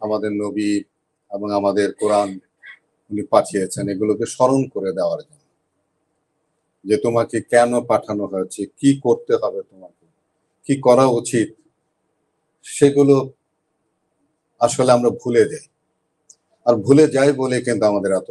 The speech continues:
প্রবলেম। এবং আমরা অনেক সময় দেখি যে আমি,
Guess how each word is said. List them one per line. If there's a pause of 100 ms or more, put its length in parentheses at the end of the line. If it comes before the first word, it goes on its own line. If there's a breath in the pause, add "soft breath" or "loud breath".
প্রবলেম। (1500)
এবং
আমরা (160)
অনেক
সময় (880)
দেখি
যে
আমি,